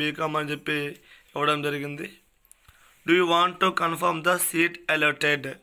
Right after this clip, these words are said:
So, ఇక్కడ ఎస్ కన్ఫర్మ్ చేయాలనుకుంటే ఎస్, లేకపోతే నో. So, ఎస్ అని కన్ఫర్మ్ చేస్తే మీరు ఈ కాలేజీలో, మీకు వచ్చిన కాలేజీలో సీట్ కన్ఫర్మ్ చేసుకున్నట్టు అవుతుంది. లేదనుకుంటే మీరు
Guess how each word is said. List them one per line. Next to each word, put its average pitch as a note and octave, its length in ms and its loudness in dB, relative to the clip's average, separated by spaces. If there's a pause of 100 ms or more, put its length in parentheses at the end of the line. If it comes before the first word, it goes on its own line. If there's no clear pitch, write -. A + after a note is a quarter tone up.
(460)
So, - 80 -6 (100)
ఇక్కడ E3+ 180 -2 (340)
ఎస్ - 140 0 (440)
కన్ఫర్మ్ D#3+ 420 0
చేయాలనుకుంటే D#3+ 560 0 (200)
ఎస్, - 200 -2 (600)
లేకపోతే D#3+ 520 2 (200)
నో. D3 100 4 (760)
So, F3+ 60 -8 (180)
ఎస్ - 240 0
అని F3 200 0
కన్ఫర్మ్ D#3+ 420 0
చేస్తే D#3 260 0 (160)
మీరు E3 240 4 (580)
ఈ F3 40 4 (160)
కాలేజీలో, D#3+ 560 2 (240)
మీకు D3+ 200 -4
వచ్చిన E3 240 -2 (120)
కాలేజీలో D#3 540 0 (460)
సీట్ F3+ 300 2
కన్ఫర్మ్ D#3 380 0
చేసుకున్నట్టు D#3 460 -2
అవుతుంది. C#3+ 420 -6 (920)
లేదనుకుంటే F3+ 520 2 (120)
మీరు F3 200 4